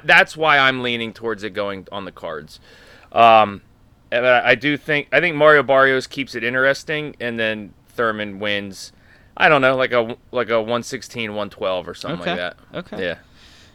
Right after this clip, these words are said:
Speaker 2: Yeah, the other, uh, the other notable, Leo Santa Cruz is, is the undercard. He's fighting, uh, Keenan Carvajal, however you say that.
Speaker 1: Yeah.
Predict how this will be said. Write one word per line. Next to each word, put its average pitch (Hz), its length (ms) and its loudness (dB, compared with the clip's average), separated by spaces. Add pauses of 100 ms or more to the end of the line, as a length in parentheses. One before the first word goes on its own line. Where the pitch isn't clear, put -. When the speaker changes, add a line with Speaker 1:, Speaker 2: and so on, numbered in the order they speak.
(300)
Speaker 2:
Yeah, 139 140 0
the 143 140 4
other, 262 300 6
uh, 131 440 6
the 139 120 -2
other 254 160 -2
notable, 123 480 -4
Leo 214 220 0
Santa 285 260 2
Cruz 120 300 -2
is, 110 240 -8
is 120 220 -10
the 104 100 -8
undercard. 110 540 -8
He's 107 160 -12
fighting, 117 320 -6
uh, 104 320 -10 (580)
Keenan 131 640 -2 (920)
Carvajal, 101 680 -8 (140)
however 101 180 -12
you 87 60 -10
say 92 200 -10
that. 85 280 -12
Speaker 1:
Yeah. 92 300 -2